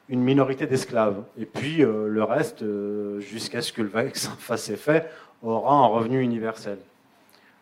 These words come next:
Donc cette transformation du régime français, et c'est, c'est, c'est un exemple qui peut être, euh, calqué sur d'autres pays, mais là on est sur la France,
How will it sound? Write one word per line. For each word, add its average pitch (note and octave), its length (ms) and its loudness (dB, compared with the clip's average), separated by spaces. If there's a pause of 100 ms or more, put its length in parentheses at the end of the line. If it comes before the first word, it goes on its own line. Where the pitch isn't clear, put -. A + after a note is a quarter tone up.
(120)
Donc D3 160 2
cette D#3 160 -2
transformation F3+ 680 2
du C3+ 140 -4
régime C#3 500 0 (220)
français, G3+ 640 4 (280)
et - 40 -18
c'est, - 520 -18 (800)
c'est, - 420 -20 (400)
c'est - 160 -18
un G#2 160 -10
exemple B2 320 0
qui - 140 -20
peut A2 260 -2
être, A2 280 -8
euh, G2+ 260 -8 (420)
calqué A#2 260 -8
sur A2 180 -10
d'autres A2 260 -8
pays, F#3 220 2
mais B2 120 2
là G#2 60 -4
on G#2+ 140 -4
est G#2+ 40 -6
sur G#2 180 -12
la G#2 100 -6
France, G#3 400 -2